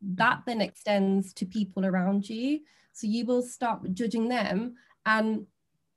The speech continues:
Speaker 1: I've realized that when I start to tap into my s-, more self-compassionate side and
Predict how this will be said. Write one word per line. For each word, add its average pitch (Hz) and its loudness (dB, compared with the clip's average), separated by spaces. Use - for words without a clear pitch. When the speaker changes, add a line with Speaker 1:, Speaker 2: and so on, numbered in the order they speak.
Speaker 1:
I've 233 0
realized 233 0
that 208 -2
when 220 0
I 269 2
start 277 -2
to - -14
tap 247 -8
into 226 -4
my 208 2
s-, - -8
more 202 2
self-compassionate 214 -2
side 185 0
and 180 -2